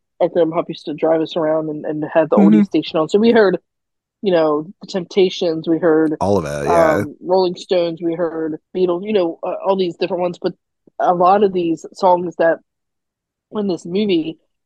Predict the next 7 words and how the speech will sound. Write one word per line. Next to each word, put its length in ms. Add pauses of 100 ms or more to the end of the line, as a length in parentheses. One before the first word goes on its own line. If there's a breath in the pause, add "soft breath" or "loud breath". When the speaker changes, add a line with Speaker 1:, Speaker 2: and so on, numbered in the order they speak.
Speaker 1:
um, 340
are 240 (160)
one 240
of 80
those, 320 (1160 soft breath)
they're 200
those 260